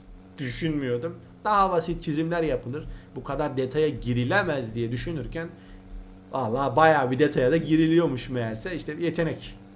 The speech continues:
olması lazım. Çizim yeteneği burada önemli arkadaşlar. Gerçekten önemli. Şuradan abi Allah yavaş, yavaş, yavaş, yavaş, yavaş, yavaş, yavaş. Şimdi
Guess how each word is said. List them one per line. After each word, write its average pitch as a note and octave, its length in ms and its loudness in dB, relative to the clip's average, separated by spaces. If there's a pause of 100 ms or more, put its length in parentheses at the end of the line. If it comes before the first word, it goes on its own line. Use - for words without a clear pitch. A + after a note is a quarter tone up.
(300)
olması A2 420 -8
lazım. G#2+ 380 -6 (100)
Çizim B2+ 320 -6
yeteneği B2 520 -6 (360)
burada C3 480 0
önemli B2+ 640 0
arkadaşlar. A2+ 680 -4 (640)
Gerçekten B2 640 -6
önemli. A2 360 -4
Şuradan D#3 520 -4 (880)
abi A#2 280 -8 (340)
Allah D3+ 840 0
yavaş, B2 440 -4
yavaş, A2+ 320 -8
yavaş, G#2+ 320 -10
yavaş, G2+ 300 -12
yavaş, - 300 -16
yavaş, - 280 -14
yavaş. - 180 -16
Şimdi C3+ 400 -6